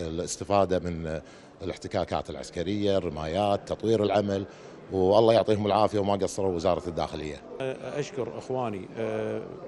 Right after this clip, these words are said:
Speaker 2: الحرس الوطني وكذلك وزارة الدفاع على مشاركتهم في هذه البطولة،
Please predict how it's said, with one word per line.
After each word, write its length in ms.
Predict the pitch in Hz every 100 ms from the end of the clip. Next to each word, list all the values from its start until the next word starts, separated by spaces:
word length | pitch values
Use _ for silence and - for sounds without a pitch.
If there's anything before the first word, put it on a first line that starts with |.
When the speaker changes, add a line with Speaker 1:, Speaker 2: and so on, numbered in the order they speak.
| - -
Speaker 2:
الحرس 420 | 107 131 131 113
الوطني 500 | 113 127 127 123 127
وكذلك 640 | 117 107 101 110 123 120 123
وزارة 520 | 117 104 120 110 117
الدفاع 440 | 104 104 117 131
على 100 | 123
مشاركتهم 680 | 113 113 117 117 127 - 110
في 140 | 117
هذه 200 | 113 110
البطولة، 500 | 101 101 143 156 165